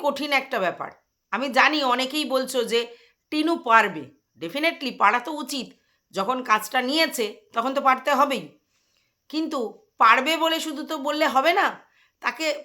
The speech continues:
প্রপার ওয়েটা বল-, ওয়েটা বলে দিতে হবে যে কীভাবে করলে কী হবে এবং কোনটা ওর কাছে ফার্স্ট প্রায়োরিটি হওয়া উচিত। তোমরা অনেকেই বলছো <clears throat> যে ও পারবে, ও করবে। তোমরা একটা জিনিস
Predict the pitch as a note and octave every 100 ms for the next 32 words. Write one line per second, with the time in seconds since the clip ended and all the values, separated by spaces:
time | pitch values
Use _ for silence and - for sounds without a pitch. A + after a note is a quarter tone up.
0 | - C4+ C4+ D#4 C4 C#4+ E4 E4+ C4+ C4
1 | - B3 C#4+ E4 D4 C#4+ C4+ G3+ F3+ E3
2 | B2+ - _ E3+ A3 - D4 D4+ G3+ G3
3 | G3+ A3+ C#3+ - - A3+ A#3 A#3+ A#3 A3+
4 | G3 F3 F#3+ C4 C4 A#3 C4 C#4 D#4+ D4
5 | C#4 C4 A3+ A3 _ _ _ _ - D#4
6 | D#4+ - G#3+ G3 F3+ E3+ E3+ D#3 C#3+ C3
7 | C#3 - _ _ _ - _ _ - B3
8 | D4 C#4 C#4+ D#4 D#4+ D#4 D#4 D#4 D4 D4
9 | - - A3+ A3 G#3 - A3+ A3+ A#3+ A#3
10 | A3+ A#3+ B3 A3+ G#3+ A3+ A3 G3+ A3+ A3
11 | G#3 G#3 _ _ _ _ - E4+ E4 D#4
12 | D#4+ D#4+ E4